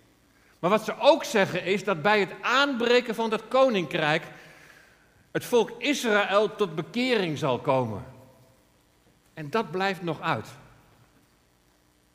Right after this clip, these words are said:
Jezus maakt duidelijk dat het koninkrijk zal aanbreken als hij koning is.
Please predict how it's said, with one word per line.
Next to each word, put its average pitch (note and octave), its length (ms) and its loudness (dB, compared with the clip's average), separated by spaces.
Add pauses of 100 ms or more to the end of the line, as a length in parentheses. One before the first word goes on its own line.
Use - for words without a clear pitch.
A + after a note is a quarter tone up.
(680)
Jezus B3 520 4
maakt D#3+ 320 2
duidelijk C4+ 420 6
dat G#3 120 0
het D#3+ 200 -2
koninkrijk B3 680 2
zal D3 320 0
aanbreken B3 840 2 (180)
als D#3+ 240 0
hij B3 540 6 (400)
koning A#3+ 500 4
is. A3+ 380 -2